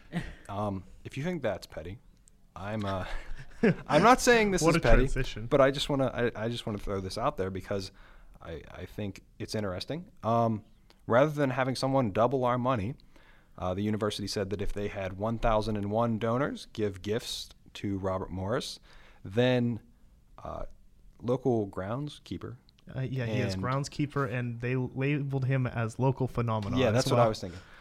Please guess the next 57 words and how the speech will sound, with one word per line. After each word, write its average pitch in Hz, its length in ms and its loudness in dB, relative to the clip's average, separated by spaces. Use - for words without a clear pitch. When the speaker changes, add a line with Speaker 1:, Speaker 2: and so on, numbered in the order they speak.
Speaker 2:
Local 185 180 -2
phenomenon, 156 640 2
John 147 320 4
Tucci - 480 6
would 101 340 2
get 123 220 -2
to 196 100 -2
be 120 160 -2
president 107 460 2
of 98 100 -4
the 98 60 -4
university 101 420 -2
for 95 200 -8
a 90 40 -10
day. - 160 -8
And 170 80 2
I 190 40 4
just 208 120 -2
wanna 185 100 0
start 175 240 0
this 147 140 -4
by 127 140 2
saying 123 300 0
that 92 120 -4
Don, 104 280 2
uh, - 60 -6
I, 98 360 -2
I 120 40 0
think 104 240 -4
John 104 220 0
Tucci's 92 320 -8
a 90 60 -10
phenomenal 82 440 -10
guy. 95 300 -6
Every 98 160 -4
time 104 220 -2
I've 98 120 -2
run 98 140 -2
into 107 200 -2
him, 127 120 0
he's 98 120 -4
super 117 280 -2
nice 113 240 -2
to 131 80 -2
me. 110 200 0
He - 120 -4
really 120 260 2
cares 110 240 2
about 98 160 2
what 95 100 -2
he's 95 120 -4
doing. 113 320 2
He's 101 100 -4
passionate 107 380 0
about 98 200 0
his 92 120 -8
job. 98 400 -4